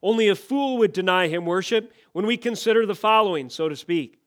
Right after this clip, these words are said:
And under this catalog of reasons for praise, David documents with poetic beauty and symmetry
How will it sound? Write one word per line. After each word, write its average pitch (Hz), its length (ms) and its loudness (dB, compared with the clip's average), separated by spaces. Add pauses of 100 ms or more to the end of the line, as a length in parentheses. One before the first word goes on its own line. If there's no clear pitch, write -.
(460)
And 127 100 -10
under 180 180 -2
this 180 160 -2
catalog 185 560 0
of 156 120 -6
reasons 185 420 -4
for 160 160 -10
praise, 202 520 0 (360)
David 185 360 0
documents 202 640 -2
with 165 220 -8
poetic 175 680 -2
beauty 214 460 -4 (220)
and 139 140 -10
symmetry 220 720 -2